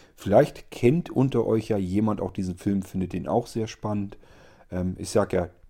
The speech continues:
die Besonderheit ist einmal diese Mixtur, die es ausmacht, dass man,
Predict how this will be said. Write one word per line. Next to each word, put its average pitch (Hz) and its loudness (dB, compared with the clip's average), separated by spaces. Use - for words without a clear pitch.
die 92 -4
Besonderheit 107 0
ist 104 -8
einmal 98 0
diese 90 -4
Mixtur, 143 0
die 143 0
es 127 -2
ausmacht, 113 -2
dass 87 -8
man, 87 -4